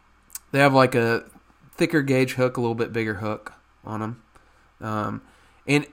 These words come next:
I think you can text pose 'em, actually. I think you can, the ones I got, you can. But, uh, and then, uh,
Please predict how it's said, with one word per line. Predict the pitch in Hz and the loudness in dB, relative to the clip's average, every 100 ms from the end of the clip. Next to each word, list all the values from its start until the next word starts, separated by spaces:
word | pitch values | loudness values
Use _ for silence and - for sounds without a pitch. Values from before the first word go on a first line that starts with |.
| _ | _
I | 139 | 0
think | 131 185 165 | 2 0 0
you | |
can | 123 107 | -4 -4
text | - 127 - - | 0 0 0 -8
pose | 107 101 104 | -8 -6 -8
'em, | 104 | -6
actually. | 104 101 - 107 | -6 -8 -8 -10
I | |
think | 101 107 | -8 -10
you | 104 | -12
can, | - - - - _ _ - | -16 -16 -18 -20 _ _ -14
the | 120 110 | -10 -8
ones | 107 113 | -10 -12
I | 117 113 | -14 -14
got, | 117 - - | -12 -12 -12
you | - | -16
can. | 120 - 117 - _ _ | -16 -16 -18 -20 _ _
But, | 127 127 123 | 0 0 2
uh, | 120 110 104 104 _ _ _ _ _ - - - | 0 0 -4 -8 _ _ _ _ _ -18 -16 -6
and | 131 | 0
then, | 135 131 127 123 113 113 - _ - - - - - 123 | 2 2 2 0 -2 -6 -10 _ -20 -20 -20 -20 -12 -4
uh, | 117 113 | -2 -2